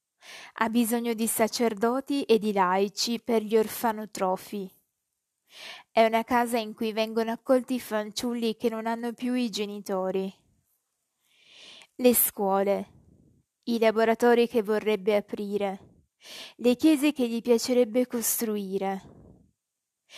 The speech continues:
Il ventisei gennaio milleottocentocinquantaquattro ne parla ad alcuni dei suoi giovani aiutanti e fa la,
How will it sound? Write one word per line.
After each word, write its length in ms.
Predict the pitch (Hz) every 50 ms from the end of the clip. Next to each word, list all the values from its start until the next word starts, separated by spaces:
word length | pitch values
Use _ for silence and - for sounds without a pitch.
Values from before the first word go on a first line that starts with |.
| - - - - - _
Il 140 | - 233 226
ventisei 580 | 196 226 214 208 - 233 220 - - 247 240 233
gennaio 560 | 220 233 220 226 240 247 254 254 247 233 233
milleottocentocinquantaquattro 2000 | 233 247 269 277 277 285 254 233 - - 226 220 - 254 247 240 226 240 233 - - 208 208 208 - 226 208 208 - 214 208 - 220 226 220 _ - 214 214
ne 160 | 220 226 233
parla 260 | - 269 269 269 269
ad 100 | 240 214
alcuni 380 | 220 220 220 - 254 262 262 262
dei 160 | 226 226 220
suoi 260 | - - - 220 220
giovani 360 | 190 220 226 226 220 233 220 208
aiutanti 720 | 202 196 208 196 - 202 190 185 196 202 202 - 208 208
e 40 |
fa 200 | 220 - 262 254
la, 140 | 254 254 247